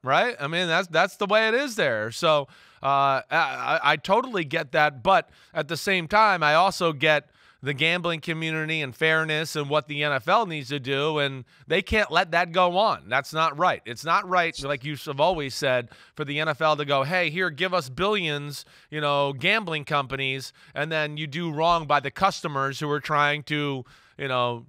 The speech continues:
trying to fight an uphill battle and winning against the gambling companies as it is anyways, let alone now they're missing huge pieces of information that be, should be supplied by the N F L. That, that,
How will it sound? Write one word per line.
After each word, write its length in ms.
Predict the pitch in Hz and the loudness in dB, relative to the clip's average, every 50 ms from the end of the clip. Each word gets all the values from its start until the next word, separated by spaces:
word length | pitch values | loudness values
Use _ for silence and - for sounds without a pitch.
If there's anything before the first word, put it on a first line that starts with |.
| - 127 | -18 -6
trying 260 | - 202 202 185 185 | 2 2 2 4 2
to 100 | 160 139 | 0 -4
fight 240 | - - 196 185 170 | 2 2 4 4 4
an 60 | 160 139 | 4 2
uphill 320 | 160 160 - 180 180 156 | 2 0 2 0 0 0
battle 400 | 139 139 165 170 170 165 156 156 | 4 4 6 6 6 4 2 0
and 140 | 147 139 147 | 0 -2 -2
winning 260 | 160 185 180 175 165 | -2 -2 -2 -2 -2
against 300 | 165 160 156 165 156 - | -2 -2 -2 -4 -4 -6
the 80 | - 156 | -8 -4
gambling 400 | 143 160 151 151 143 156 156 143 | -2 -2 -2 -2 -2 -4 -6 -2
companies 480 | - 160 156 143 143 151 143 143 139 151 | 0 0 0 0 -2 -4 -4 -2 -2 -2
as 160 | 147 135 131 | -2 -2 -2
it 80 | 147 | -2
is 160 | 151 147 131 156 | -2 -2 0 0
anyways, 580 | 202 247 226 180 151 143 139 135 135 123 - - - - - | 0 0 0 0 0 0 0 0 -2 -4 -8 -16 -20 -18 -6
let 180 | 143 165 180 170 | -2 -2 0 0
alone 280 | 170 160 160 160 151 | 0 0 -2 -2 0
now 200 | 156 165 165 160 | 2 4 4 4
they're 140 | 151 156 151 | 2 0 -4
missing 460 | 147 160 170 - - 160 147 143 127 - - - - _ | -2 -4 -6 -4 -4 -6 -8 -8 -10 -14 -18 -20 -20 _
huge 480 | - - 180 202 208 202 190 156 - | -12 -4 -2 0 0 0 -2 -4 -6
pieces 340 | - 190 180 139 165 170 151 | -6 -4 -4 -4 -6 -6 -4
of 140 | 175 170 156 | -4 -4 -2
information 720 | 170 160 156 143 151 147 165 214 254 240 - 175 165 160 | -4 -4 -2 -2 -2 -2 0 0 0 0 -2 -4 -6 -2
that 140 | 160 151 143 | -2 -2 -2
be, 120 | 151 165 135 | -2 -8 -8
should 240 | - - 170 156 | -4 -4 -4 -4
be 120 | 139 160 156 | -4 -8 -8
supplied 460 | - - 156 120 147 139 139 139 135 | -8 -8 -8 -4 0 2 2 2 2
by 120 | 135 135 | 0 -2
the 160 | 135 139 143 143 | -2 -2 -4 -4
N 100 | 139 135 | -4 -6
F 140 | 120 - | -6 -2
L. 300 | 175 185 165 139 123 117 - - - _ _ - | 0 0 2 2 0 -2 -6 -16 -20 _ _ -2
That, 220 | 151 175 170 - - 127 | -2 -2 -2 -4 -6 -2
that, 180 | 143 147 151 | -2 -2 -2